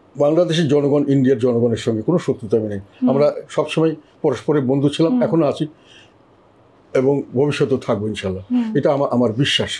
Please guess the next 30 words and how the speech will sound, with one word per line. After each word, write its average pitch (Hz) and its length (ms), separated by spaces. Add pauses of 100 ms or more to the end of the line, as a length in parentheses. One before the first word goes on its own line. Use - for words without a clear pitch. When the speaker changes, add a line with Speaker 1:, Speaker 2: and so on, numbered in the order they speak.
(260)
Speaker 2:
হুম। 247 120
Speaker 1:
ফলে 175 320 (300)
ওনাদেরকে 180 440
যেটা 170 220
দেখতে 143 340
হবে 156 240
যে, 131 160 (340)
এ, 120 100
সরকার, 147 600 (380)
এ, 165 180 (840)
যেমন 151 280
সরকারের 160 400
সঙ্গে 190 200
ওনাদের 180 260
বন্ধুত্ব 160 380
দরকার, 147 300
জনগণের 151 400
সঙ্গে 185 240
যেটা 175 180
বন্ধুত্ব 143 400
থাকে, 117 320 (360)
জনগণ 165 300
যেন 190 140
ওনাদেরকে 160 600 (200)
শত্রু 156 360
মনে 180 240
না 165 100
করে, 147 200
যেহেতু 147 240
Speaker 2:
হুম। 202 100